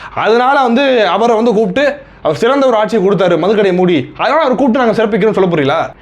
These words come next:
என்ன மாதிரி பிழைப்பு இது? இதுக்கு தான் சொல்றோம்ல, இவர் அதிமுகவுக்கு துண்டு போறாருங்க, வேற ஒண்ணும் கிடையாதுங்க. அதை சொல்லிப்பாரு,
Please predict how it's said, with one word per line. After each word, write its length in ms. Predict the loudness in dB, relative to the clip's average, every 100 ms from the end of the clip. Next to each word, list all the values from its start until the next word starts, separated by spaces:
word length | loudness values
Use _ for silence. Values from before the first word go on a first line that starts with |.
| -10
என்ன 260 | -4 0 0
மாதிரி 280 | 0 0 -2
பிழைப்பு 320 | 0 -2 0 0
இது? 180 | 0 -2 -6 -16 -20 -18 -4
இதுக்கு 220 | 0 2
தான் 160 | 0
சொல்றோம்ல, 320 | 0 0 2 2
இவர் 220 | 2 2
அதிமுகவுக்கு 460 | 0 0 0 0 0
துண்டு 200 | 0 2
போறாருங்க, 320 | 2 0 -2
வேற 140 | 0
ஒண்ணும் 200 | 0 2
கிடையாதுங்க. 340 | 2 0 -2 -2
அதை 160 | -2 0
சொல்லிப்பாரு, 420 | 0 2 0